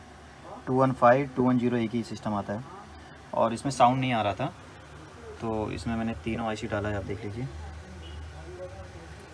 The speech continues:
ये नाइन एट फ़ोर थ्री आईसी है तीनों। एक, अ, बहुत बेहतरीन आईसी आता है ये वाला,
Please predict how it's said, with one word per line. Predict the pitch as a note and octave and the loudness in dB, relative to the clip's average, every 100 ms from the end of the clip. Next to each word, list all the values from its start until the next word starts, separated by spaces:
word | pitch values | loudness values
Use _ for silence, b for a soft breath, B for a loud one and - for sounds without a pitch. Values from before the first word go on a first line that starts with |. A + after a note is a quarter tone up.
| - - | -10 -2
ये | A2+ | 4
नाइन | A#2 B2+ | 6 6
एट | B2+ | 4
फ़ोर | - A2+ | 0 -2
थ्री | A2+ A2 | 0 2
आईसी | G2+ F#2+ G#2+ | 2 0 -4
है | G2+ | -2
तीनों। | G2+ A#2+ D#3+ - - - | -2 -4 -6 -12 -8 -4
एक, | G#2+ | -4
अ, | A#2+ G2 G2+ G2 F#2+ - | -4 -2 0 0 -2 -4
बहुत | A#2+ A#2+ | -2 0
बेहतरीन | A2+ G#2+ G#2+ G#2 | 0 -2 0 -2
आईसी | F#2+ G2 | -2 -2
आता | F#2+ - | -4 -2
है | G2 F#2+ | -4 -4
ये | F#2 | -2
वाला, | F#2 | -2